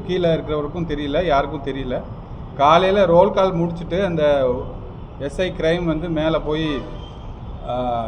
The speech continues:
ரூமை ஓப்பன் பண்றதுக்கு ட்ரை பண்றாரு. அப்போ வந்து உள்ள வந்து யாரோ இருக்காங்கன்னு நினைச்சிட்டு இவர் கொஞ்ச நேரம் வெயிட் பண்ணியிருக்காரு. அதுக்கப்புறம் வந்து திருப்பி தட்டி பார்க்கும்போது, ஆ,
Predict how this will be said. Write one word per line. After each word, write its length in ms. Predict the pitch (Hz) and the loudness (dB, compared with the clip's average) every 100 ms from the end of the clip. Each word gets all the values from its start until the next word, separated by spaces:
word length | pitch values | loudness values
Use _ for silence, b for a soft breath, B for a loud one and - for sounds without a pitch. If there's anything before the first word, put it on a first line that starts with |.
| 131 | -2
ரூமை 300 | 180 175 156 | 2 4 4
ஓப்பன் 380 | 147 165 175 165 | 4 4 2 0
பண்றதுக்கு 420 | 156 151 147 143 | 0 -4 -6 -2
ட்ரை 160 | 151 160 | -2 0
பண்றாரு. 380 | 156 143 139 180 | -2 0 2 0
அப்போ 220 | 165 151 | 0 -2
வந்து 380 | 139 139 170 - - - - - - - 151 | -4 -4 -4 -6 -10 -14 -14 -12 -12 -10 -6
உள்ள 280 | 160 190 | 0 4
வந்து 600 | 165 156 165 180 151 131 113 - - | 4 4 0 2 2 0 -2 -4 -4
யாரோ 280 | 131 151 170 | 0 2 2
இருக்காங்கன்னு 800 | 160 170 175 170 175 165 156 147 | 0 2 2 4 0 -2 -2 -4
நினைச்சிட்டு 220 | - 185 | -6 -2
இவர் 180 | 160 147 | -2 -2
கொஞ்ச 180 | 151 147 | -2 -2
நேரம் 240 | 156 156 | -2 0
வெயிட் 220 | 151 156 | -2 -4
பண்ணியிருக்காரு. 480 | 151 139 123 120 131 - - - - - - | -6 -4 -4 -4 -6 -8 -14 -14 -14 -14 -8
அதுக்கப்புறம் 480 | 127 160 165 202 208 | -4 2 2 6 4
வந்து 580 | 170 165 196 175 147 131 | 4 2 2 2 0 -2
திருப்பி 240 | 165 170 165 | -4 -4 0
தட்டி 240 | 151 180 | -2 0
பார்க்கும்போது, 880 | 165 151 143 131 131 170 233 214 - - - - - - - - 143 | 0 0 0 -4 -4 -4 -6 -10 -12 -14 -12 -12 -12 -12 -12 -10 -4
ஆ, 300 | 147 139 | 0 0